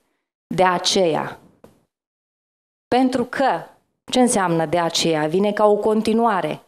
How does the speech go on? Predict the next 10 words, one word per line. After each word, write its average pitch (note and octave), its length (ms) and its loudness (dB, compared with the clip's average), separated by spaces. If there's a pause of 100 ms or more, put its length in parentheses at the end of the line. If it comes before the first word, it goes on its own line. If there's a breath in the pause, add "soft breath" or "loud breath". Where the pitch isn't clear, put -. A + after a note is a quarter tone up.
(400)
„Pentru B3 280 0
că C#4 160 -2
avem C4+ 540 2
tot E4 380 2 (220)
în E3 160 0
ce F3+ 160 -2
privește G3 520 0
viața G3+ 540 2
și F3+ 260 0
evlavia. E3 880 0